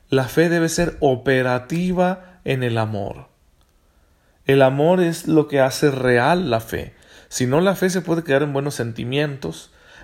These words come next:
en una relación casi mágica, supersticiosa con Dios.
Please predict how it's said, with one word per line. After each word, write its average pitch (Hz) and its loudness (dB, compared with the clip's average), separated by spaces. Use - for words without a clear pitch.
en 120 0
una 131 0
relación 131 -2
casi 127 -2
mágica, 123 -4
supersticiosa 117 -6
con 117 -4
Dios. 120 -6